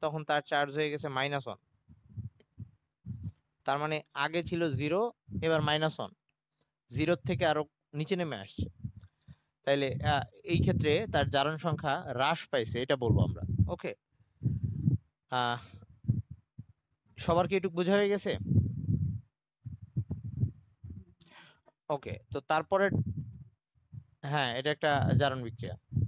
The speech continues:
Sorry, জারণ না, বিজারণ বিক্রিয়া। জারণ সংখ্যা হ্রাস পাইছে, এই জন্য এটা একটা বিজারণ বিক্রিয়া। তো এখন আসি, তার মানে জারণ আর বিজারণ একটা আর একটা উল্টা। So, একটা মনে রাখবি, জারণ মানে, আহ, জারণগুলা মনে রাখবি, তাহলে বিজারণগুলা তার উল্টাটা হবে।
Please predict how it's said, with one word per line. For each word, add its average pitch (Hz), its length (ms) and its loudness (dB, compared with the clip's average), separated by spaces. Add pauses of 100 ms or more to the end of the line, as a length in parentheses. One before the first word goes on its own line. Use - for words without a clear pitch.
(120)
Sorry, 160 280 4
জারণ 156 220 4
না, 139 140 0
বিজারণ 156 340 4
বিক্রিয়া। 127 320 -2 (640)
জারণ 135 220 2
সংখ্যা 139 280 2
হ্রাস 135 180 4 (100)
পাইছে, 156 260 2
এই 156 60 2
জন্য 139 200 -4
এটা 127 140 0
একটা 123 140 -4
বিজারণ 123 300 -2
বিক্রিয়া। - 380 -12 (1500)
তো 156 140 4
এখন 160 300 2
আসি, 185 340 0
তার 180 180 0
মানে 180 180 4
জারণ 160 340 4
আর 180 100 4
বিজারণ 180 340 4
একটা 175 220 2
আর 160 60 4
একটা 165 160 2
উল্টা। 170 480 4 (300)
So, 156 100 2 (120)
একটা - 300 4
মনে 180 180 2
রাখবি, 147 280 4
জারণ 147 300 4
মানে, 160 420 0 (120)
আহ, 135 400 2
জারণগুলা 170 520 4
মনে 185 200 2
রাখবি, 175 280 4
তাহলে 160 220 4
বিজারণগুলা 151 580 4
তার 143 140 4
উল্টাটা 151 380 -2
হবে। 113 200 2